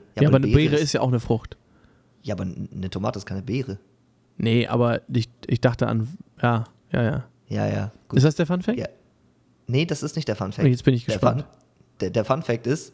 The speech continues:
Speaker 2: Tomaten sehen eigentlich gar nicht aus, wie Tomaten aussehen. Also die Tomaten, die wir essen, genauso wie auch irgendwie Äpfel, keine Ahnung, irgendwas, ist einfach alles von uns hochgezüchtet.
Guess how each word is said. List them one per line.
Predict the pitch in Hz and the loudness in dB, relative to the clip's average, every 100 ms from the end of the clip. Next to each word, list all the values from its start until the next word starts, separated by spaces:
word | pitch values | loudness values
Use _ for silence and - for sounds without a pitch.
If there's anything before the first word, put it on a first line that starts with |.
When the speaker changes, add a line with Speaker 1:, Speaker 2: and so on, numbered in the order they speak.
| _ - | _ -6
Speaker 2:
Tomaten | 120 127 120 | 0 0 0
sehen | 123 117 | -2 -2
eigentlich | 127 123 | -2 -2
gar | - 120 | -2 -2
nicht | 127 | -2
aus, | 123 | -2
wie | 123 | -4
Tomaten | 127 123 123 123 | -4 -2 -2 -2
aussehen. | 135 - 104 - _ _ _ _ _ _ _ _ _ _ _ - | -4 -4 -6 -8 _ _ _ _ _ _ _ _ _ _ _ -2
Also | 120 110 | 0 2
die | 104 160 | 0 -2
Tomaten, | 165 147 147 - | 0 2 2 0
die | 120 107 | -6 0
wir | 156 - | 2 4
essen, | 147 - 151 196 - | 2 0 -4 -2 0
genauso | 120 123 120 | 2 2 2
wie | 117 | 2
auch | 120 117 | 0 0
irgendwie | - 120 113 110 110 - _ _ | -4 -4 -4 -6 -8 -16 _ _
Äpfel, | - 127 - 127 123 123 127 - - - _ _ | -6 -6 0 2 4 2 -2 -8 -20 -20 _ _
keine | - 92 | -6 -2
Ahnung, | 98 139 131 127 | 0 0 0 0
irgendwas, | 120 147 110 120 139 - - _ _ _ _ - | 2 2 2 0 -2 -12 -18 _ _ _ _ -12
ist | - | -6
einfach | 113 113 - | -4 -4 -4
alles | 113 123 | -6 -4
von | 139 | -4
uns | 139 | -2
hochgezüchtet. | 151 - 127 120 110 104 | -4 -4 -8 -6 -6 -8